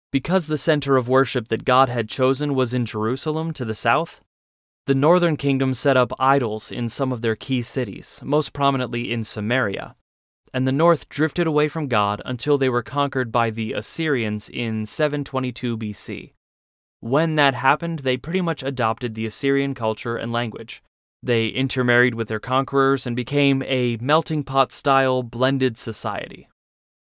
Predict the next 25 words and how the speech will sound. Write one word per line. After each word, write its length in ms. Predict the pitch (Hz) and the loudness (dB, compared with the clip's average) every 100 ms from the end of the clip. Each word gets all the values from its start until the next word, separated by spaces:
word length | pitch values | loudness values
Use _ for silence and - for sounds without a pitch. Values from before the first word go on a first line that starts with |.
| _ _ _ _ | _ _ _ _
At 140 | 139 139 | -4 0
this 160 | 190 | 0
point, 320 | - 156 151 | 0 0 0
you 80 | 143 | 2
may 140 | 147 139 | 4 4
be 120 | 135 | 2
thinking 440 | 127 117 123 117 | 0 -2 -2 -4
that 100 | 113 | -4
the 100 | 127 | -4
southern 380 | - 156 160 160 | 0 2 2 0
kingdom 400 | 131 127 127 123 | 0 0 0 0
stayed 300 | 120 110 104 | -2 -6 -4
faithful 360 | 139 143 - 135 | -2 -2 -2 -4
to 60 | |
God 320 | 117 113 107 104 | -2 0 -2 -2
and 200 | 117 110 | -4 -2
had 280 | 127 123 - | 2 2 2
a 140 | 127 | -4
very 400 | 107 139 143 147 | -2 2 2 2
different 360 | 127 135 131 113 | 0 -2 -2 -2
outcome 460 | 135 139 117 107 | -2 -2 -2 -2
from 260 | 107 120 113 | -2 0 0
the 100 | 113 | 0
northern 360 | 131 151 123 107 | 0 -2 -2 -6
kingdom. 400 | 113 - - | -8 -10 -16